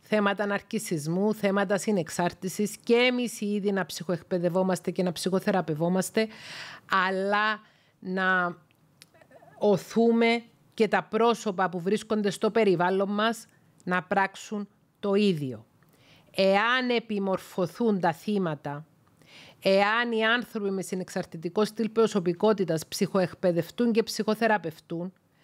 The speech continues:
δεν θα μπαίνουν πλέον σε σχέσεις με κακοποιητικούς ανθρώπους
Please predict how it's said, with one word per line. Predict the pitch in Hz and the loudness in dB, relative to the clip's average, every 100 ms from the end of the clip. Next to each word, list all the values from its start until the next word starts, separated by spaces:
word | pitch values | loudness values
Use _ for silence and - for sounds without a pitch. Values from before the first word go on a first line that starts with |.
| _ - _ _ | _ -20 _ _
δεν | 175 240 285 285 | 0 2 2 0
θα | - 240 | -2 -2
μπαίνουν | 196 180 190 185 180 160 | -2 -2 0 0 -4 -2
πλέον | 170 175 175 160 156 _ _ - | 0 2 2 0 -4 _ _ -12
σε | - 202 | -2 0
σχέσεις | - - 202 185 190 170 | 0 0 0 0 -4 -4
με | 180 | -2
κακοποιητικούς | 175 170 170 165 165 180 170 | -2 -2 -2 -2 -2 -2 -2
ανθρώπους | 165 156 - 160 160 196 - | -4 -4 -4 -4 -2 -6 -6